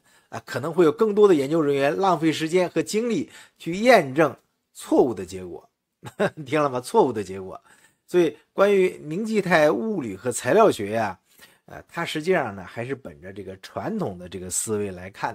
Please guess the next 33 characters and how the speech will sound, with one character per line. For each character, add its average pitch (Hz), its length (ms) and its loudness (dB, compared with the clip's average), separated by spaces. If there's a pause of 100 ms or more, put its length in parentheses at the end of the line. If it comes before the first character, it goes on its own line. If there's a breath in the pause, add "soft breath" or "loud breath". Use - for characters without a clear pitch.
的， - 160 -20 (300 loud breath)
啊， 92 180 -16 (220)
就 135 100 -12
是 113 160 -8
在 120 440 -2
传 180 320 -4
统 127 200 -4
的， 101 240 -8 (280 soft breath)
呃， - 260 -16
理 101 180 -8
论 180 160 0
的 165 60 -2
基 208 220 -4
础 160 180 -8
上 104 240 -10
做 131 100 -8
的 113 80 -4
研 101 220 -8
究。 110 240 -6 (420 loud breath)
呃， - 120 -18
那 113 120 -14
么 113 180 -10
这 269 180 0
个 220 80 8
领 139 180 4
域 160 40 4
的 170 100 6
成 151 200 -6
果 127 200 0
呢， 92 200 -14 (240)
确 220 220 2
实 175 160 0
是， 190 320 2